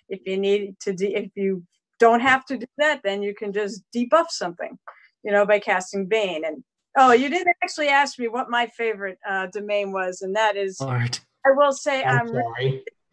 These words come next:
Speaker 1: really digging, and as, as, uh, Blake said earlier,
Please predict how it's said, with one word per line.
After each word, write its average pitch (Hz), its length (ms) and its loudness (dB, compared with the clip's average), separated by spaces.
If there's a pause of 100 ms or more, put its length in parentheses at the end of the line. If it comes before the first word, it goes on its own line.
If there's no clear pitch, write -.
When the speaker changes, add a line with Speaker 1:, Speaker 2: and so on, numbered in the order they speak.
(420)
Speaker 1:
really 269 460 0
digging, 220 540 -4 (100)
and 196 100 -6
as, 196 420 -8 (100)
as, 190 340 -4
uh, 185 340 -2
Blake 208 280 4
said 196 160 2
earlier, 180 240 4